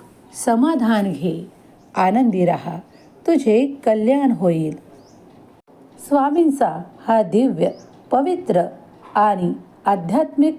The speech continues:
ऊर्जा असलेला संदेश ज्या क्षणाला तुमच्यापर्यंत येईल,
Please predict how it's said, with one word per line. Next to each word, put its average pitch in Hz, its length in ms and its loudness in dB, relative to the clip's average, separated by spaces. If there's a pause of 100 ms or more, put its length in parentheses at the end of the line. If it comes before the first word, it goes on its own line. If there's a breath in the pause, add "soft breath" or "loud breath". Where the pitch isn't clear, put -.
(160)
ऊर्जा 196 300 2
असलेला 196 560 0
संदेश 190 640 -2 (480 loud breath)
ज्या 214 200 2
क्षणाला 220 560 0 (380)
तुमच्यापर्यंत 285 760 2
येईल, 202 480 0